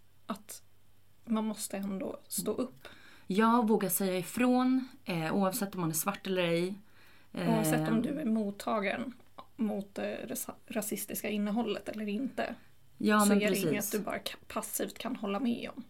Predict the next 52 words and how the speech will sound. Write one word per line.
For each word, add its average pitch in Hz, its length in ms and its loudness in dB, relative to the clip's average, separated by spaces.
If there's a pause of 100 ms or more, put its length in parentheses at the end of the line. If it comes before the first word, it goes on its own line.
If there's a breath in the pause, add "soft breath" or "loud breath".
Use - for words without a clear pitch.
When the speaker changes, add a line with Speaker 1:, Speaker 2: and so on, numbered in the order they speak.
(100)
Speaker 2:
Nej, 175 360 0
och 165 100 0
man 165 160 2
pratar 165 320 -2
ju 165 60 2
mycket 156 160 -4
om 156 120 4
att 143 100 0
så 143 80 -4
här, 143 360 -4
eller 151 160 -2 (300 loud breath)
det 175 140 0
är - 20 2
en 165 100 4
del 156 180 4
vita 151 360 -2
som 151 160 0
har 143 60 2
liksom 143 220 -4
så 143 100 -6
här, 147 60 -4
"Men 170 180 -2
jag 175 100 -4
har 185 140 -6
inte 180 160 -8
tolkningsföreträde 165 1120 -4
i 165 40 -2
det 160 60 -6
här", 151 280 -4
så 156 160 -8
att - 140 -10 (220 loud breath)
man 156 120 0
vågar 160 220 0
inte 156 140 -2
ut-, 165 260 -2
yttra 202 300 -2
sig. 180 320 -6 (300 loud breath)
Och 180 260 0
jag 190 160 2
tycker 165 240 -2
så 156 80 0
här 147 80 0
att 139 100 -6
oavsett 196 760 0 (420 loud breath)
tolkningsföreträde 147 1040 0
eller 135 140 0
inte 147 420 -2
så - 160 -4
är 147 220 0
det 147 80 -2
viktigt 147 440 -6
att, - 360 -10